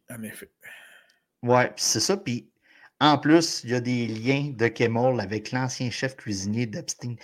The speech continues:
Speaker 2: Donc ça, là, c-, ça a l'air ces deux grands chums. J'ai lu ça, man.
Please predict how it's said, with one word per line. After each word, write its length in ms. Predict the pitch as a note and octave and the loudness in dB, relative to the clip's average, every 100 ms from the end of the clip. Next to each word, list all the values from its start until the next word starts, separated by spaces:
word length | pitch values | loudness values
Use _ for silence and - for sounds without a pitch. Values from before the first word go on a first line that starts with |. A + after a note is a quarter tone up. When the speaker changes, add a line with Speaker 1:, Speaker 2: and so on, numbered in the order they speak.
| - - B2+ | -12 -6 8
Speaker 2:
Donc 260 | F3 G3+ | 10 10
ça, 240 | - A3+ G3+ | 8 8 8
là, 320 | F#3+ F#3 - | 6 4 -2
c-, 180 | - - - | -8 -8 -4
ça 160 | - | 0
a 60 | A2 | 6
l'air 200 | B2+ D3 | 8 8
ces 120 | D3 | 8
deux 180 | B2+ C3+ | 6 6
grands 240 | B2+ B2 B2 | 6 4 2
chums. 340 | C3+ B2+ C3 - - - _ _ _ _ _ _ _ _ _ _ _ _ _ _ - | 2 0 0 -2 -2 -16 _ _ _ _ _ _ _ _ _ _ _ _ _ _ 0
J'ai 200 | A#2+ G#3+ | 6 8
lu 160 | A#3 | 8
ça, 300 | A3 B3+ C4+ | 10 10 10
man. 380 | B3 G3 G#3 F#3+ | 12 10 10 2